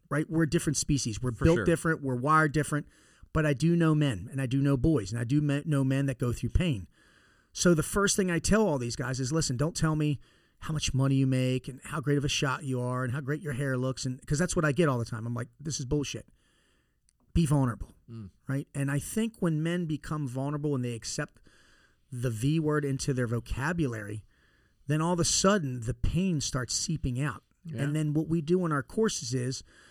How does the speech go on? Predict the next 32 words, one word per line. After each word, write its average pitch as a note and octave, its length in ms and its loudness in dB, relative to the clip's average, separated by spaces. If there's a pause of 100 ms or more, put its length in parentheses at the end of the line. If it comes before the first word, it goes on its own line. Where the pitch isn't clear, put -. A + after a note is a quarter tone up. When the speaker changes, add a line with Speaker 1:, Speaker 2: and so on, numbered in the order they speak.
(200)
Speaker 1:
there G3 200 6
are, F3 200 2
there E3+ 240 2
are D#3 60 2
men, G3+ 400 2 (140)
all A3 200 6
men G#2 300 0 (240)
have C#3 220 -4
a B2 240 -4 (200)
strength - 600 -4 (1400)
and C#3 100 0
they C#3 60 0
have C3 180 -2
a C3 60 0
weakness. A#2+ 520 -6 (580)
So E3 200 4
what, E3+ 240 2 (640)
you D#3 100 2
know, A#2 160 -2 (200)
superpower, F#3 600 4
kryptonite. B2 560 -4 (320)
What C3 180 -2
I F3 100 4
like E3+ 160 0
to C#3+ 60 -6
say D3+ 220 0
is A#2 120 -2
mentor D#3 420 0
or C#3 40 0
be C3+ 140 2
mentored. C3+ 480 -2 (880)
So C#3 480 0